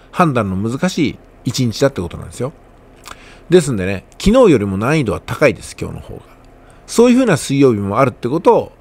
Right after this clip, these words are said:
認識してみてください。あ、これ、フォーディーって書いてますけど、すいません。四時間足の間違いです。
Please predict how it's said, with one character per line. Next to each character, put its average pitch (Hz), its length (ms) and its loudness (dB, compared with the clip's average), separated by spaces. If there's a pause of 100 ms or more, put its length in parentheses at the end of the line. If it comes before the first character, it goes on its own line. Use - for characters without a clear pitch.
(280)
認 113 180 0
識 101 200 -6
し - 80 -8
て 107 80 -6
み 95 120 -6
て - 80 -16
く - 100 -18
だ - 100 -14
さ 135 200 0
い。 - 60 -10 (200)
あ、 135 140 -2 (180)
こ 160 120 4
れ、 156 180 2 (180)
フ 202 200 6
ォ 240 40 8
ー - 20 6
デ 262 80 4
ィ 247 80 4
ー - 20 -2
っ 151 40 -8
て 120 60 -8
書 123 120 4
い 113 40 2
て 113 100 -2
ま 101 80 -2
す - 80 -12
け 107 60 -6
ど、 95 80 -6
す - 140 -2
い - 20 4
ま 170 100 4
せ 143 100 0
ん。 92 100 -4 (120)
四 139 140 4
時 165 120 -2
間 233 260 2
足 113 180 -6
の 92 160 -8 (120)
間 131 280 2
違 101 40 2
い - 20 -10
で 80 80 -12
す。 - 300 -18